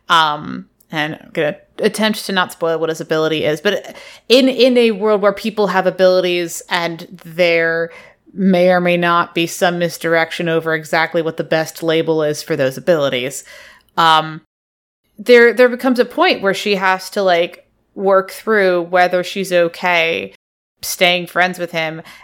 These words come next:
after feeling like he coerced her in the way that her uncle had. And he wasn't trying to coerce her, but, like, there's even, there's, like, this bit where she, you know, punches him 'cause she's mad at her uncle, and he's like,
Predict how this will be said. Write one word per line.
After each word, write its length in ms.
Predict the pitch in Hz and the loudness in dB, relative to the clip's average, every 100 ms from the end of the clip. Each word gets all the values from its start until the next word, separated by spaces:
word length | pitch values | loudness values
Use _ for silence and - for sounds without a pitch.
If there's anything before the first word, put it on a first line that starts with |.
| - | 0
after 360 | 160 180 - 180 | 2 2 -2 -6
feeling 460 | - 175 175 175 165 | -4 -2 0 0 -2
like 280 | 165 165 | -2 -2
he 160 | - - | -6 -10
coerced 600 | - 165 160 160 160 - | -2 0 2 0 -4 -4
her 220 | 165 156 | -2 0
in 140 | 156 160 | 0 -2
the 100 | 160 | -2
way 560 | 151 143 143 147 - - | 0 0 0 -4 -6 -4
that 160 | 139 143 | -4 -2
her 160 | 165 - | -6 -4
uncle 320 | 220 196 147 | -4 -2 -2
had. 420 | 139 90 87 208 - _ _ _ _ - | 0 0 -2 -6 -12 _ _ _ _ -2
And 400 | 180 175 175 165 _ | 0 0 -2 -8 _
he 220 | - 226 208 | -6 -2 2
wasn't 320 | 226 226 202 | 4 2 -2
trying 360 | - 185 302 277 | 0 2 2 2
to 80 | |
coerce 480 | 190 165 147 151 - | 0 0 0 0 0
her, 280 | 180 175 185 - - - - | 2 2 0 -6 -20 -14 0
but, 240 | 180 180 | 2 2
like, 400 | 190 175 175 - | 4 4 2 -4
there's 260 | 214 233 233 | -2 0 0
even, 340 | 247 220 208 - | -2 -2 -4 -2
there's, 200 | 226 220 | -2 0
like, 180 | 214 202 | -2 -2
this 160 | 202 | -6
bit 240 | - 220 180 | 0 0 2
where 120 | 196 | -2
she, 200 | - 214 | -4 -4
you 140 | 190 185 | -2 0
know, 220 | 165 160 | 0 0
punches 560 | - - 196 196 190 - | -4 -2 0 2 0 0
him 280 | 190 180 160 | 0 0 -2
'cause 160 | 170 | -4
she's 260 | - 180 156 | -2 -2 0
mad 240 | 170 175 | 0 0
at 80 | 170 | -2
her 140 | 160 156 | 0 0
uncle, 380 | 202 190 151 | 0 -2 -2
and 100 | 151 | -2
he's 220 | 165 165 180 | -2 -2 0
like, 300 | 165 165 | 0 0